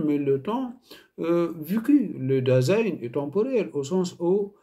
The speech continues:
l'on dit d'un, d'un être fait de matière qu'il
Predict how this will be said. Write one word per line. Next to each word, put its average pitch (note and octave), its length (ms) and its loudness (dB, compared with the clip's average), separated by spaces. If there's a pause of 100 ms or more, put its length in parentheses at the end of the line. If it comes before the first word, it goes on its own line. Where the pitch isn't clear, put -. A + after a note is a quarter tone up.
(260)
l'on C#3+ 280 2
dit D#3+ 280 2
d'un, D#3 440 2
d'un A#2+ 240 -2
être F3 340 2
fait F#3+ 280 -4
de B2+ 120 -2
matière B2+ 480 -2
qu'il F3+ 320 -2